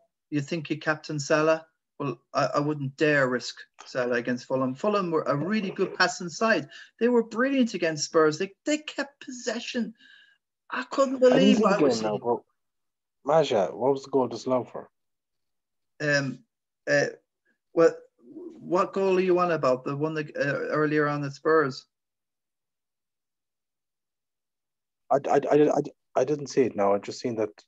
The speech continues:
Speaker 2: Maja had a goal disallowed.
Speaker 1: Uh, as, uh, who, who, U-, uh, United?
Speaker 2: Were Spurs playing Fulham tonight? <laughs>
Speaker 1: Yeah, they were, yeah, yeah.
Speaker 2: Who are Spurs playing tonight?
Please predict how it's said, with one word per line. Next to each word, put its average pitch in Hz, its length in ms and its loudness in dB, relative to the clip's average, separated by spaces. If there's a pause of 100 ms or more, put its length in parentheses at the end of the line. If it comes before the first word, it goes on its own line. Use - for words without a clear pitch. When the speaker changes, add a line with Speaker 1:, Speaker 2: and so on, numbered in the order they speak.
Speaker 2:
Maja 107 400 -2
had 101 200 -4
a 95 60 -8
goal 95 280 -6 (300)
disallowed. 82 520 -6 (3000)
Speaker 1:
Uh, 120 120 -20 (280)
as, 139 140 -8
uh, 135 260 -10
who, 165 280 2
who, 185 160 0
U-, 151 260 0
uh, 151 40 -4
United? 151 720 -2 (1400)
Speaker 2:
Were 123 80 0
Spurs 208 260 2
playing 202 260 4
Fulham 127 280 4
tonight? - 360 -8
<laughs> - 60 -20 (380)
Speaker 1:
Yeah, 180 180 4
they 170 120 4
were, 170 200 6
yeah, 147 240 2 (220)
yeah. 135 200 -2 (2750)
Speaker 2:
Who 254 140 6
are - 40 6
Spurs 190 260 4
playing 107 240 -2
tonight? - 260 -10